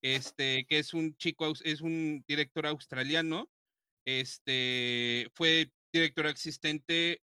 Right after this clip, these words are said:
en algunas películas como Dark City del noventa y ocho,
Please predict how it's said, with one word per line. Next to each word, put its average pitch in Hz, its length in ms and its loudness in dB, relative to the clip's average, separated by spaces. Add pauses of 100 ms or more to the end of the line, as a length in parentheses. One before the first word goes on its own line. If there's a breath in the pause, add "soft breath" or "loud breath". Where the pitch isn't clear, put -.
en 127 440 0
algunas 135 400 -4
películas 151 500 -4
como 127 320 -8
Dark 127 300 0
City 180 340 -2
del 135 180 -4
noventa 117 300 -4
y 131 80 -2
ocho, 170 400 -4